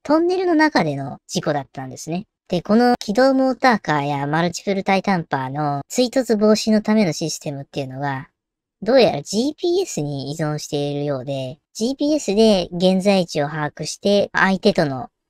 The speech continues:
車間距離を保つという、そういうシステムだったようです。多分、一定距離以上近づいてしまうと自動的にブレーキがかかるというシステムだと思うんですが、その根拠となる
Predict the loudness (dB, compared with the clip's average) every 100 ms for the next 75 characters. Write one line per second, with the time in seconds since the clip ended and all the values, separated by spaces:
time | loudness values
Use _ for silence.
0 | _ _ _ -10 -6 -2 -2 0 0 0
1 | -2 -2 -2 -2 -4 -10 -8 -2 4 6
2 | 6 2 -2 -4 -4 -2 -4 -4 -4 -6
3 | -6 -2 0 -2 -8 -14 -16 -14 -6 -4
4 | -2 -4 -6 -14 _ -6 -6 _ 2 2
5 | 6 4 4 2 2 2 4 2 -2 -6
6 | _ -12 0 2 4 2 -2 -4 -4 -4
7 | 0 2 2 2 0 0 -2 0 0 0
8 | -4 -12 -4 -4 -4 -8 -8 -12 -6 -4
9 | -4 -8 -6 -6 -8 -10 -6 -2 -2 -4
10 | _ _ _ _ -4 0 2 4 2 2
11 | -2 -2 0 0 -2 -8